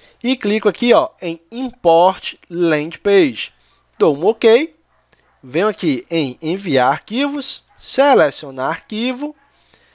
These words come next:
vou aqui na área de trabalho, Dropshipping para Leigos, página de vendas, e tá aqui o arquivo zipado da minha página de vendas.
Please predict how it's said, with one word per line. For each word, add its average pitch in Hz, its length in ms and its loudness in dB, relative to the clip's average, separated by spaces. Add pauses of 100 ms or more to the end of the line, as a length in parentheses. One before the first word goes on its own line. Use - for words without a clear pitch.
(1120)
vou 123 300 -2
aqui 151 240 -2
na 127 160 -2
área 117 200 0
de 110 120 -6
trabalho, 220 760 2
Dropshipping 143 540 -8
para 147 180 -4
Leigos, 208 800 0
página 123 460 -2
de 190 80 -14
vendas, 214 540 0
e 214 60 -16
tá 214 100 0
aqui 202 200 -8
o 208 60 0
arquivo 196 340 -2
zipado 190 560 0
da 190 140 -8
minha 185 180 -8
página 160 380 -4
de 202 100 -16
vendas. - 420 -14